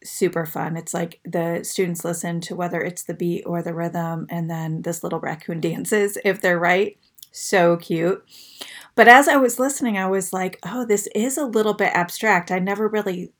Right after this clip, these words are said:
thought about it being abstract because, you know, it's just so ingrained in us as musicians.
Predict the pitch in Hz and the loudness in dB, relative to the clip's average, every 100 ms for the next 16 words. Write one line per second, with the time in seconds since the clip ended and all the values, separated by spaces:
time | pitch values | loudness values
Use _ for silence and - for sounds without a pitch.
0 | - 165 175 208 226 226 240 247 - - | -8 -4 -2 0 2 2 2 -2 -6 -18
1 | - - 233 233 220 226 - 233 233 247 | -20 -2 0 2 -2 -6 -4 -2 -2 -4
2 | - 180 - 170 170 170 - _ 220 233 | -10 -10 -6 -4 -2 -4 -10 _ -4 -2
3 | 175 180 196 180 180 170 160 175 202 214 | -2 -4 -6 -4 -2 -2 -4 -4 -2 -2
4 | 180 165 170 - 165 165 160 180 170 214 | -2 -4 -6 -8 -8 -8 -6 -6 -2 -4
5 | 214 170 160 165 | -4 -6 -6 -8